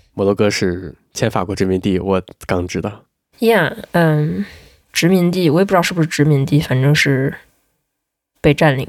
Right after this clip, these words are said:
Speaker 2: 着。
Speaker 1: 嗯。
Speaker 2: At some point，就是目前在斋月中啊。然后摩洛哥又是一个比较严格的宗教国家，就是当地人都在，都在斋戒。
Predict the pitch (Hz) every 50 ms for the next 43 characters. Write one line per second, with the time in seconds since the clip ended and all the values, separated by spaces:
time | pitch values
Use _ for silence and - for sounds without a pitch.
0 | - - - - - - - - - _ _ - - 90 90 - _ _ _ _
1 | _ - - - - - 151 143 139 147 - 165 139 - 202 - - - - -
2 | _ - - 269 254 247 240 233 226 226 220 220 226 226 240 254 277 269 254 -
3 | 202 190 226 226 220 277 247 269 349 403 440 330 190 - 147 131 - 110 104 -
4 | - - _ _ _ _ - _ _ _ _ _ _ _ _ _ _ _ _ _
5 | _ _ _ _ - 185 165 170 202 190 185 190 208 _ _ _ _ - 160 156
6 | 170 196 196 190 180 175 175 175 170 180 - 175 147 139 156 151 170 - - -
7 | - - - - - _ _ _ _ _ _ _ _ _ _ - - 160 156 160
8 | 151 143 160 190 185 160 135 135 - 139 - - 143 143 139 135 139 - 127 117
9 | 110 - 78 80 - - _ _ _ _ _ _ _ _ _ _ _ _ _ _
10 | _ - - 165 151 151 143 - _ - - 185 190 196 190 180 151 143 135 151
11 | 151 147 160 160 156 156 165 151 139 139 185 - - _ _ _ _ _ _ -
12 | - - _ _ - - 160 147 151 151 147 147 - 156 143 147 147 - 151 139
13 | 151 -